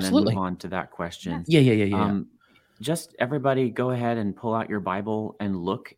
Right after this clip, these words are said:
Speaker 2: in the frontispiece, you know, like, the copyrights page, and you'll see on nearly all major modern evangelical English Bible translations, which are the ones I focus on, N I V, New King James, eh, New American Standard Bible,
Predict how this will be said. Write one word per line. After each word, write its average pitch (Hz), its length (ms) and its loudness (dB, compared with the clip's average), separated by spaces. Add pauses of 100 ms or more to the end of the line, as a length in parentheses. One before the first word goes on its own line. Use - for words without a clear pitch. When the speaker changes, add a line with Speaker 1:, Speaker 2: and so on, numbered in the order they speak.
Speaker 2:
in 101 240 0
the 92 280 -4
frontispiece, - 840 -8
you 98 120 -6
know, 90 240 -4
like, 87 260 -8
the 87 220 -8 (460)
copyrights 87 640 -2
page, 80 580 -10 (140)
and 90 260 -4
you'll 101 160 -2
see 90 480 -4 (120)
on 95 280 -2
nearly 104 460 -2
all 101 400 -2
major 98 340 -4
modern 95 300 -4
evangelical 90 560 -6
English 87 200 -8
Bible 95 220 -8
translations, 90 720 -12
which - 160 -16
are 82 40 -18
the - 60 -14
ones 85 220 -6
I 80 100 -10
focus - 380 -8
on, 87 220 -6 (380)
N 87 120 -4
I 85 140 -2
V, 85 240 -2
New 85 180 0
King 87 260 -4
James, 82 480 -4
eh, - 60 -10 (140)
New 95 120 0
American 92 360 0
Standard 156 360 0
Bible, 135 480 2